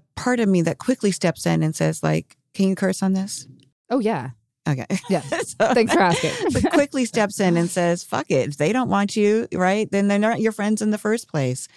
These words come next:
Speaker 1: And we're better off without them." So I had those two things happening, but, you know, through, with the help of my therapist, who I loved, loved, loved, and I talk about her in the book, she was extremely helpful to me.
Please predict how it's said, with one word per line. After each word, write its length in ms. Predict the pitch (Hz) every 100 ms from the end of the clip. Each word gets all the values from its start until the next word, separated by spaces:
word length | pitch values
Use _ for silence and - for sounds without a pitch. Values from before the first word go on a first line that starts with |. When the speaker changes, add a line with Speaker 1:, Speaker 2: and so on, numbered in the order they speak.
| - -
Speaker 1:
And 140 | 175
we're 100 | 185
better 320 | 185 165 185 196
off 220 | 190 190
without 400 | 202 151 180 -
them." 320 | 98 64 - _ _ - - - - - -
So 520 | - 180 165 160 -
I 140 | - 180
had 220 | 190 196
those 240 | 180 190
two 220 | - 220 175
things 360 | 190 202 202
happening, 560 | 185 156 - 156 151 151
but, 280 | 156 151 - _ _ _ _ _
you 120 | 170
know, 380 | 170 160 156 160 -
through, 600 | - 208 214 226 220 214 - _ _ _
with 240 | 202 - -
the 100 | 185
help 240 | 196 220
of 120 | 220
my 180 | 196 160
therapist, 760 | 151 175 175 175 147 143 - -
who 440 | 165 147 143 139 - -
I 420 | 156 151 151 147 -
loved, 760 | 147 156 160 160 160 151 160 -
loved, 420 | 151 151 147 139
loved, 500 | 160 143 139 139 143 _
and 480 | 151 139 139 139 139
I 100 | -
talk 300 | 143 160 147
about 240 | 143 147 147
her 340 | 147 143 135 -
in 140 | 139
the 80 | 135
book, 240 | 139 139
she 160 | - 170
was 240 | 147 147
extremely 520 | - - - 170 156 143
helpful 360 | 139 - 139
to 140 | 135 139
me. 280 | 135 135